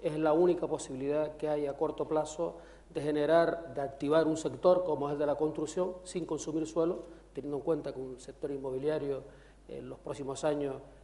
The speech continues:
es, eh, muy difícil que pueda recuperarse, dado el stock de pisos construidos, y, por lo tanto,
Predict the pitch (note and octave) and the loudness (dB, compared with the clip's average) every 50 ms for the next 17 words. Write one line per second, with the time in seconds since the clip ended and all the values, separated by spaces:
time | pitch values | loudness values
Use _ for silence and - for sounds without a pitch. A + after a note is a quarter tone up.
0 | - - D3 C3+ - A#2 - - - - - - - B2+ B2+ B2 B2 D#3 D#3+ D3+ | -14 -12 -10 -10 -10 -12 -14 -16 -16 -14 -14 -14 -14 -14 -14 -10 -6 -4 -4 -4
1 | C3 C#3 - - E3+ - - - - - C#3+ - D3 C#3 B2+ C3 A#2 C3 B2+ - | -4 -6 -6 -6 -6 -6 -8 -8 -8 -6 -4 -2 -2 0 -2 -2 -4 -4 -2 0
2 | D#3 G3 - - - C#3 C3+ C3+ C3+ C3+ C3+ C3 C3 C3 - - D#3+ D3+ - C#3 | 0 0 -2 -2 -4 -4 -4 -4 -2 -2 -2 -4 -6 -6 -2 -2 -2 -2 -2 -4
3 | C3 C#3+ - D3+ D3+ - - C3+ - E3 D#3 D3+ - D#3 D#3+ D#3+ D#3+ D#3+ F3+ F#3+ | -6 -6 -6 -6 -8 -8 -10 -8 -4 -4 -4 -2 0 0 2 2 2 4 2 2
4 | F#3 - - - - - - D3+ C#3+ - D3 C3+ C3 C3 - C#3+ C#3+ C#3 - - | 0 -2 -6 -12 -14 -4 -2 -2 -2 -2 -2 -2 -2 -2 -2 -2 -2 -2 0 2
5 | E3 D#3 D#3+ - | 2 4 2 0